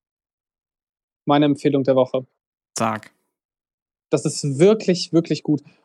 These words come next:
Speaker 1: Und ich hab bei beiden, beide Male jetzt die ersten hundert Seiten gelesen. Ich weiß nicht, was jetzt noch kommt. Und ich freu mich einfach, weiterzuhören.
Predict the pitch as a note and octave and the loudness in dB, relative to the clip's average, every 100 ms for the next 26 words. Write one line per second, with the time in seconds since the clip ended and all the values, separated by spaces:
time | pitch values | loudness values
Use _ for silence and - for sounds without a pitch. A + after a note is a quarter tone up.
0 | - D3+ - F3+ F3 _ _ _ _ _ | -4 -2 0 -2 -4 _ _ _ _ _
1 | _ - - - _ _ _ _ _ _ | _ -20 -20 -20 _ _ _ _ _ _
2 | _ _ _ - C#3 C3+ D#3 G3+ F3 D#3 | _ _ _ 2 2 4 4 4 2 -8
3 | - - D#3 F#3 D3+ D3+ E3+ C#3+ C#3 D#3+ | -10 0 2 2 2 2 2 0 -2 -2
4 | D3 F3 F3+ E3+ E3 - C#3+ - D3 C#3 | -2 -2 -2 0 0 0 0 0 -2 -4
5 | D3 C#3 B2 C#3+ E3 G3 - E3+ E3+ D3+ | -2 -2 0 -2 0 -2 0 -4 -4 -8
6 | D3 C#3 D#3 D3+ - _ _ D3 C#3+ - | -8 -4 -4 -4 -8 _ _ -2 -2 -4
7 | _ - - - D#3 G3+ C4 A#3 - D#3+ | _ -20 -18 -4 2 4 4 2 -2 -8
8 | F3 F3+ F#3 F#3+ _ _ _ _ - D#3+ | -6 -2 -2 -2 _ _ _ _ 0 0
9 | D#3 - B2+ B2+ | 0 -4 -6 -8